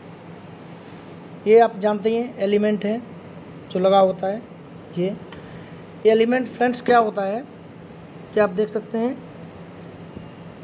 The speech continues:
आप देख सकते हैं यहाँ पे ये sort हो जाता है, ठीक है। तो हमेशा क्या करना है,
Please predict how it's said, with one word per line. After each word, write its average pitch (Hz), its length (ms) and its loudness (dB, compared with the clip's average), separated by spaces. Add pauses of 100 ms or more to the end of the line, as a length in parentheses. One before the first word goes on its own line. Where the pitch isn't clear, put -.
(2500)
आप 180 100 -4
देख 208 180 4
सकते 220 220 -2
हैं 247 80 2
यहाँ 202 260 0
पे 262 180 2 (200)
ये 208 160 0
sort 226 260 4
हो 202 100 6
जाता 165 260 -2
है, 151 140 -8 (640)
ठीक 226 160 -2
है। 196 120 0 (280)
तो 247 360 8
हमेशा 208 460 0
क्या 226 180 0
करना 208 280 -2
है, 220 180 -4